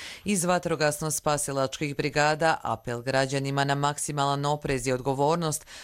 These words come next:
zbog visokog rizika od požara na otvorenom.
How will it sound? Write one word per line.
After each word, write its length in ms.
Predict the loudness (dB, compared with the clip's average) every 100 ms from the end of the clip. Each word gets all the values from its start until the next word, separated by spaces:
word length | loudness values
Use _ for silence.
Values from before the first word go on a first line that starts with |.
| -12
zbog 280 | -4 -2 -2
visokog 460 | -2 -2 -2 -2
rizika 440 | 0 0 0 0 0
od 140 | 0 -2
požara 420 | -4 -2 -2 -2
na 180 | 0 0
otvorenom. 580 | 0 0 -2 -2 -4